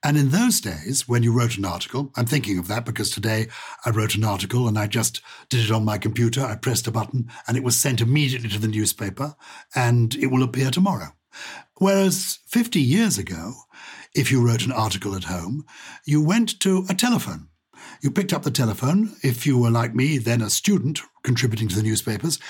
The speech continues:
you had to put money into a machine and you had to press a button to get the money registered. And then you got through to the newspaper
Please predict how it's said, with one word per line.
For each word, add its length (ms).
you 80
had 140
to 80
put 160
money 420
into 240
a 40
machine 680
and 80
you 60
had 140
to 60
press 280
a 60
button 440
to 100
get 180
the 80
money 220
registered. 500
And 120
then 280
you 420
got 220
through 160
to 60
the 80
newspaper 600